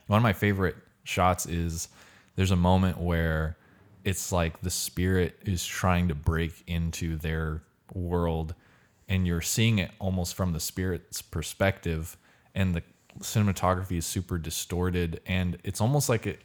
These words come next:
it's moving on, like, a wooden block or something. Like, it's very jolty the way that it moves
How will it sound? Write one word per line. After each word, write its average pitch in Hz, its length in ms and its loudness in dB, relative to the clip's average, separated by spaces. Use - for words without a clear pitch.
it's - 180 -8
moving 98 380 4
on, 85 220 0
like, 80 220 -2
a 82 60 -4
wooden 87 400 2
block 80 460 -2
or - 60 -10
something. 76 380 -8
Like, 85 200 -4
it's 82 140 -8
very 90 500 0
jolty 101 680 0
the 98 100 -2
way 92 200 2
that 92 180 -2
it 85 140 -4
moves 95 520 -2